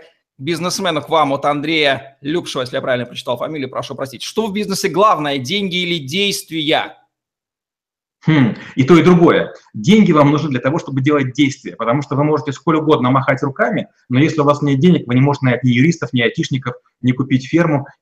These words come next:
Speaker 2: ни заплатить за электричество. Действия — это хорошо, но действия, превращающиеся в деньги, а деньги, которые превращаются в действия, это вот тот круг, который должен постоянно замыкаться.
Speaker 1: Пользователь с ником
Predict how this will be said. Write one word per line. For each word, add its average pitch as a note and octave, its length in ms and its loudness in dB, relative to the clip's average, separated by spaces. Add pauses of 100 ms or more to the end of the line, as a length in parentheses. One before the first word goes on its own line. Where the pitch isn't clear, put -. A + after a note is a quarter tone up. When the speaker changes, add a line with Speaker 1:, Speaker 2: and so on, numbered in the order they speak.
Speaker 2:
ни B2 60 0
заплатить C3 360 0
за C3+ 80 2
электричество. - 640 -2 (140)
Действия — C#3+ 480 2
это C#3 240 -4
хорошо, C3 480 -2
но A2+ 100 -2
действия, D3+ 400 0
превращающиеся C3 800 -4
в A2 80 -10
деньги, B2+ 440 2 (200)
а A2+ 120 2
деньги, B2+ 280 2
которые B2 200 -6
превращаются B2 320 -6
в G#2+ 40 -10
действия, C#3 420 2
это B2+ 180 0
вот B2 120 -2 (300)
тот - 240 0
круг, E3+ 200 6
который C3 300 2
должен A#2+ 300 -2 (160)
постоянно C3 420 4
замыкаться. - 540 0 (880)
Speaker 1:
Пользователь G3 400 -2
с F3 100 -6
ником F3+ 320 -4